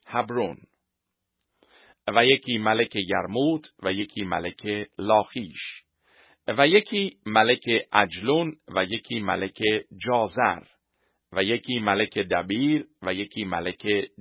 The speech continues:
جادر. و یکی ملک هرما و یکی ملک عراد. و یکی ملک لبنه و یکی ملک ادولام.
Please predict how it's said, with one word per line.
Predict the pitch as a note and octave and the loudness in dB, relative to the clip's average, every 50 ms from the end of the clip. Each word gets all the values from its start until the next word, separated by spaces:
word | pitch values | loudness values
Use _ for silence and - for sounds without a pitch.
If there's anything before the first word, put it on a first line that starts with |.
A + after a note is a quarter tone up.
| F#2 F2 | -8 -2
جادر. | B2 B2 A#2+ A2+ G#2 A#2+ A#2 G2+ F2 F2+ - _ _ _ _ _ _ _ _ _ _ _ _ _ - - - - _ _ _ - | 2 4 4 4 4 4 2 2 2 -2 -8 _ _ _ _ _ _ _ _ _ _ _ _ _ -20 -20 -20 -20 _ _ _ 0
و | B2+ A#2+ C#3+ D3 | 4 6 6 6
یکی | D#3+ G3 A3 - - G#3+ G3 G3 F#3+ - - _ - | 6 4 2 0 0 -2 0 0 0 -2 -6 _ -2
ملک | A2+ A#2+ B2 A#2+ C3+ C#3+ C#3+ - | 2 4 4 6 4 2 2 2
هرما | C3+ A2+ F#2 F2+ G2+ G#2 F#2+ G2 A2 B2+ C#3+ E3 F3 F3 E3+ - _ - | 2 2 2 4 4 2 2 4 4 6 8 8 6 6 4 0 _ -2
و | F#2+ F#2 F#2+ | 0 0 0
یکی | F#2+ G#2+ A2+ - - C3 B2 | 0 0 -4 -6 -6 -4 -4
ملک | A2+ G2 F#2+ F#2+ F#2 G2+ G2+ - A#2+ A#2+ A2+ A2+ - _ _ _ _ - | -2 -2 -2 -2 -2 -4 -6 -4 -4 -2 -2 -2 -4 _ _ _ _ 2
عراد. | G#2+ A2 A2 - G2 F2+ E2+ - - - - - _ _ _ _ _ _ _ _ _ _ | 4 6 6 6 4 4 0 -4 -8 -16 -18 -18 _ _ _ _ _ _ _ _ _ _
و | - F2+ F#2+ F#2+ | -4 -2 -2 -2
یکی | F#2+ A#2+ - - - B2 A2+ | -2 -4 -8 -6 -6 -6 -4
ملک | G#2 G2+ G2+ G#2 A2+ A2+ - A#2 | 0 0 2 2 2 0 0 -2
لبنه | G#2 G2 G2+ G2 F2 F2+ A2 C3 D3+ E3+ F#3 F3 - _ _ _ _ _ _ - | -4 -2 -2 -4 -4 -2 2 4 4 6 4 4 -2 _ _ _ _ _ _ -12
و | - F#2 A2 G#2+ | -4 -2 0 0
یکی | G2 F2+ A2 D#3 E3+ - - F3+ E3+ D#3+ D#3 - _ _ _ _ _ | 0 0 0 -2 -2 -2 -4 -6 -6 -6 -6 -8 _ _ _ _ _
ملک | - G#2+ A2 G#2+ G#2 G2+ G#2 G2+ - A2 A2 A2 A2+ A2+ - _ _ _ - | -10 -4 -2 -2 0 -2 -2 -4 -4 -4 -2 -2 -2 -2 -6 _ _ _ -2
ادولام. | A#2+ A#2 A2 A2 A#2+ A#2+ A#2 B2+ B2+ A2 F#2 E2+ D2+ | 0 0 2 2 0 0 2 4 4 4 2 0 -4